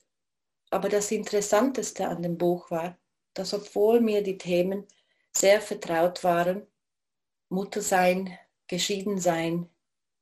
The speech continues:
wieder verheiratet sein, aus der Geschäftswelt ausgestiegen sein, eine Leseratte sein, waren es die Zeilen über Zen,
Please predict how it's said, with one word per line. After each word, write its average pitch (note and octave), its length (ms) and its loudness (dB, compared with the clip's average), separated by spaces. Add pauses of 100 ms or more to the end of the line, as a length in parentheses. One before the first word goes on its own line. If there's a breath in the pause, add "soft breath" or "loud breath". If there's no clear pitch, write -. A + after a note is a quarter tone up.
(440)
wieder F3+ 260 0
verheiratet F3 840 0
sein, E3+ 480 0 (500 soft breath)
aus E3 200 -4
der E3+ 100 -6
Geschäftswelt F#3 840 0
ausgestiegen F3+ 720 -4
sein, F3 360 0
eine D3 220 -4
Leseratte E3+ 640 2
sein, E3+ 320 -2 (840 soft breath)
waren A#3 240 4
es B3 260 4
die A#3+ 180 -6
Zeilen A3 480 0
über - 320 -6
Zen, F#3 360 0